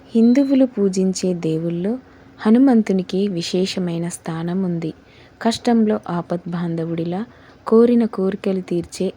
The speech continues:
అభయాంజనేయ స్వామిగా హనుమంతుడిని ఆరాధిస్తారు. అయితే, హనుమంతుని జననం గురించి శ్రీరామాయణం, శివపురాణం వంటి గ్రంథాల్లో ఎన్నో కథలు ఉన్నాయి.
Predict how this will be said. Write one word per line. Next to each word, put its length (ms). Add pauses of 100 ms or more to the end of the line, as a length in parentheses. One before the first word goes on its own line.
అభయాంజనేయ 800
స్వామిగా 600
హనుమంతుడిని 920
ఆరాధిస్తారు. 880 (180)
అయితే, 380 (340)
హనుమంతుని 600
జననం 420
గురించి 540
శ్రీరామాయణం, 1000 (380)
శివపురాణం 840
వంటి 280
గ్రంథాల్లో 680 (100)
ఎన్నో 280
కథలు 380
ఉన్నాయి. 480